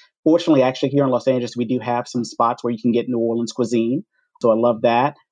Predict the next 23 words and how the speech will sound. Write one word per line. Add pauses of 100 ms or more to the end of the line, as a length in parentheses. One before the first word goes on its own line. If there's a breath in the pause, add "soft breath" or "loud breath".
(140)
And
as
I
mentioned,
I
mean,
it
is
a (200)
culture
of
Saints (100)
football.
Like,
you
can't
live
in
New
Orleans
and
not
be